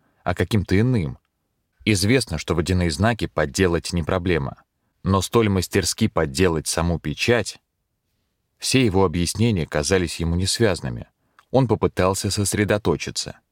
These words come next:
До этого он нёс пиджак на локте.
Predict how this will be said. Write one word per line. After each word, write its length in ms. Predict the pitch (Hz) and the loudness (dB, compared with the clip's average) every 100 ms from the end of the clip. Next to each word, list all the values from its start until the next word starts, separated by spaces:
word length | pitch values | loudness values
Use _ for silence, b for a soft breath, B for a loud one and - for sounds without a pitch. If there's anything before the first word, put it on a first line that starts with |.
| _ _ _ _ - | _ _ _ _ -10
До 180 | 80 101 | -2 0
этого 440 | 123 147 87 73 | 2 0 -2 -2
он 240 | - 85 | -2 0
нёс 200 | 87 95 | 2 0
пиджак 400 | - 76 85 92 | 0 -2 0 0
на 120 | 101 104 | 2 2
локте. 440 | 95 - - - | 2 0 -12 -14